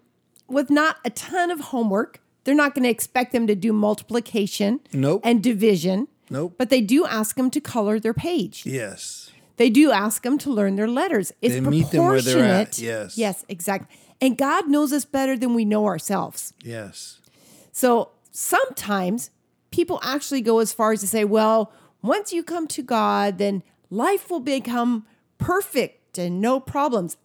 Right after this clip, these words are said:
Speaker 1: I don't think that's the truth, because Jesus even told us that we are going to have tribulation. There is gonna be trouble. He said,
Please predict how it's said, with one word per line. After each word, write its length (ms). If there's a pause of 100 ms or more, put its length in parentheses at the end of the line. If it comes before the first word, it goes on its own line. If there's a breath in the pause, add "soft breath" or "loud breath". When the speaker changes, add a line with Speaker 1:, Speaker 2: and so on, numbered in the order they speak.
Speaker 1:
I 160
don't 220
think 200
that's 220
the 140 (200)
truth, 440 (720)
because 320
Jesus 480
even 260
told 340
us 300 (560 soft breath)
that 180
we 160
are 60
going 320
to 120
have 280
tribulation. 800 (280)
There 180
is 180
gonna 280
be 180
trouble. 460 (460 soft breath)
He 200
said, 360